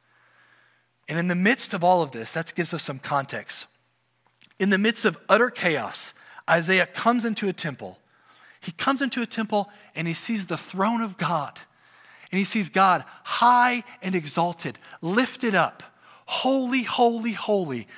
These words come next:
is the Lord," he says. He goes into a temple and sees God high and lifted up. And he sees God in the midst of utter chaos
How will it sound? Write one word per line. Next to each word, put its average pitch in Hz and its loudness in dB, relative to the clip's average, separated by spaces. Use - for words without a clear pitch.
is 170 -2
the 151 0
Lord," 113 -8
he - -12
says. - -2
He 190 -6
goes 220 4
into 233 -2
a 214 -2
temple 214 0
and 185 -4
sees 190 -2
God 202 4
high 208 4
and 175 -8
lifted 165 -4
up. 110 -6
And 123 -10
he 131 -8
sees 175 -2
God 123 2
in 170 -4
the 151 -4
midst 151 -2
of 131 -8
utter 202 4
chaos 131 -4